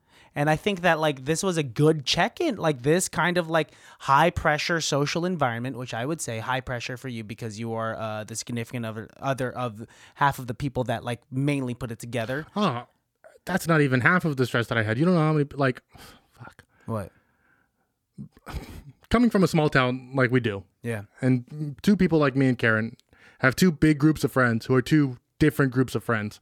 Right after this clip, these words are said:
Speaker 1: Mm-hmm.
Speaker 2: So, like, a lot of people are looking at our fucking relationship and, like, telling us and being like, "You know what?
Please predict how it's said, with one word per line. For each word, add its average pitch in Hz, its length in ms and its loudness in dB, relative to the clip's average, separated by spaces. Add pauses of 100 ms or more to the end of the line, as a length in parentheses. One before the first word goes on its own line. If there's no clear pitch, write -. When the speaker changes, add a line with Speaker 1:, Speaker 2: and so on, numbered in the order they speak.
Speaker 1:
Mm-hmm. 139 240 -10 (340)
Speaker 2:
So, 170 120 2
like, 165 140 4
a 160 60 4
lot 208 200 4
of 220 80 4
people 190 280 4
are 131 60 4
looking 139 400 0
at 107 100 0
our 95 100 -10
fucking 156 300 -4
relationship 110 720 -4 (160)
and, 135 140 2
like, 127 180 2
telling 135 300 2
us 123 120 2
and 123 100 0
being 123 140 0
like, 117 200 -2
"You 143 60 -4
know 139 100 -6
what? 143 120 -8